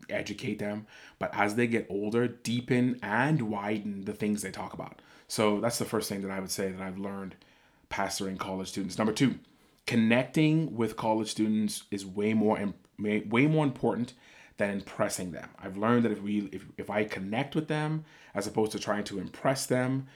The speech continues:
that relationship is, is far greater. Uh, Sean, you know this, walking off of a college campus, there's a lot of things that you feel like as a, as a new college graduate, or maybe even halfway through your college career, you're like, "I'm confident about this.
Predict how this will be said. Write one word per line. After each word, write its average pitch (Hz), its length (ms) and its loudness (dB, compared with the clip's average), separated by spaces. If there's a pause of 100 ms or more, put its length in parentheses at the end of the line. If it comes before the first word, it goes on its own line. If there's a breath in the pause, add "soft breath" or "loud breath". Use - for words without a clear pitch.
(360 loud breath)
that 104 180 2
relationship 104 720 -2 (280)
is, 98 640 -2 (520)
is 110 140 -8
far 101 340 2
greater. 71 360 -10 (200)
Uh, 101 340 2 (180)
Sean, 107 320 2
you 113 80 6
know 117 160 6
this, 113 200 0
walking 104 360 -2
off 101 160 -2
of 92 100 -10
a 87 60 -10
college 101 320 -4
campus, 98 340 -6
there's 92 140 -8
a 92 40 -12
lot 107 240 0
of 104 80 -4
things 107 360 0
that 98 200 -4 (400 loud breath)
you 104 140 0
feel 107 220 0
like 98 160 -2
as 92 100 -6
a, 92 180 -12 (360)
as 92 120 -8
a 92 80 -8
new 113 640 6 (220)
college 104 400 0
graduate, 101 540 2
or 98 60 2
maybe 110 220 4
even 117 220 2
halfway 104 400 -2
through 101 140 -6
your 98 100 -4
college 98 320 -4
career, 98 260 -6
you're 98 180 -4
like, 98 180 -8 (440 loud breath)
"I'm 101 180 -4
confident 113 420 -2
about 107 240 2
this. 110 340 0